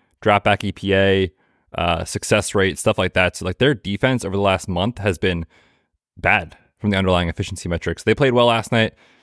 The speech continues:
The offense just, man, that was rough. Um, I also wanna give a shout out to everyone that's holding a ticket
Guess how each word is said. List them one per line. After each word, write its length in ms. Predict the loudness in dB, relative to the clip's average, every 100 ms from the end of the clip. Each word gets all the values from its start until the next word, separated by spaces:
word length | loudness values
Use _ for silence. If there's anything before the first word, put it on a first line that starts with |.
| _
The 140 | 2 2
offense 240 | 2 -4
just, 240 | -4 -6 -4
man, 280 | -6 -6 -12 _ _ _ _
that 80 | 2
was 160 | 2 4
rough. 240 | 0 -2 -6 0
Um, 280 | 2 0 0
I 80 | 2
also 180 | 2
wanna 120 | 0 -2
give 100 | -2
a 60 |
shout 220 | 0 2
out 140 | 2 -2
to 300 | -4 -2 -2
everyone 260 | 0 2 2
that's 180 | 0 2
holding 240 | 2 2
a 40 |
ticket 420 | 0 2 2 0